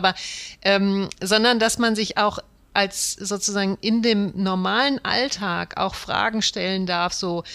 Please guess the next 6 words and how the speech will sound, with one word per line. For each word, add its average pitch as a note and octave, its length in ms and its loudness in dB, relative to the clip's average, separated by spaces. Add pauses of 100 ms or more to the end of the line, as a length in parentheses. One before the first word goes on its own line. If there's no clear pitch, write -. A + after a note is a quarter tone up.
(360)
was G3 240 2
ist A#3 160 -2
sinnhaft, G3 680 0
ähm, F3+ 320 0
was, - 300 0 (420)
ähm, F3+ 460 0